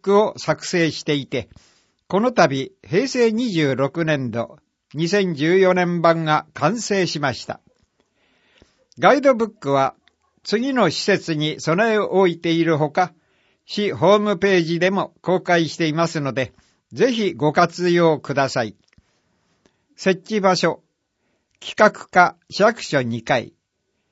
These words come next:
生涯学習推進課、第二庁舎、総合体育館、カルチャーセンター、図書館、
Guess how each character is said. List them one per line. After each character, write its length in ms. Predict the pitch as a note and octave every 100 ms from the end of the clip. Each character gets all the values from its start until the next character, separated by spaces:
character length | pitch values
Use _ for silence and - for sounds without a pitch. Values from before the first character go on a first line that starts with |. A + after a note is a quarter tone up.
| _ -
生 260 | G#3 B3
涯 240 | A3 F3+ C#3
学 220 | D3 -
習 260 | - F#3
推 260 | E3+ E3+ F#3
進 300 | F3 E3+ D#3
課、 260 | D#3+ D3+ - _ _ C#3
第 220 | D3+ G#3
二 220 | A#3+ G#3
庁 260 | - D#3 A2+
舎、 220 | - G#2+ _ _ _ _ _ _ _ _ _
総 260 | - G#3 C#4+
合 320 | B3+ A#3 F3+
体 320 | - E3+ F3+
育 220 | D3 -
館、 240 | C3 G#2 F#2+ _ _ _ _ _ _ _ _ _ _
カ 140 | - F3+
ル 100 | A#3+
チ 140 | B3
ャ 140 | A3 G#3
ー 40 |
セ 160 | G3+ G3+
ン 120 | C#3
タ 420 | B2 G#2+ F#2 - _ _ _ _ _ _ _ _ _ -
ー、 40 | A3
図 80 | B3
書 180 | A#3
館、 340 | - B2+ G#2+